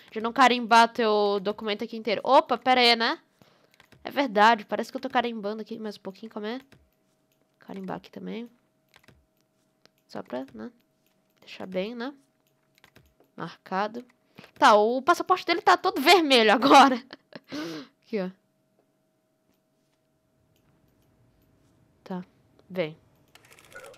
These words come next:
Cumprir requisitos, é sério? Mas ele não tinha colocado bilhete. Ah, de certo ele era de Aristóteles,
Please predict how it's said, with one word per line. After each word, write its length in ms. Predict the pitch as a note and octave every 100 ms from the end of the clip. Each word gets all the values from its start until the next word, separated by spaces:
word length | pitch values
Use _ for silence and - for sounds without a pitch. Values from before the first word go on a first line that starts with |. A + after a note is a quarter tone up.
| - - - - - - - - - - - - - - - _ _ _
Cumprir 460 | - F#4 F#4 G#4+ A#4+
requisitos, 560 | F#4 - G3+ E4 -
é 60 | G3
sério? 440 | - D#4+ B3+ E3 - _ _ _ _ _ _ _ _ -
Mas 140 | G#4
ele 160 | A#4+ C#5
não 200 | C5 C5+
tinha 280 | - - C#5
colocado 380 | A#4+ A4 G#4+ G#4
bilhete. 580 | F4 F4 C#5 - F#3 F#3 _ _ _ _ _ _ _ _ _ _ _ - -
Ah, 120 | - E4+
de 80 |
certo 180 | E4 D#4+
ele 140 | E4 D4
era 260 | D#4 D#4+
de 160 | A#3+ B3
Aristóteles, 800 | C4+ C4 - C#4 C4 C#4+ -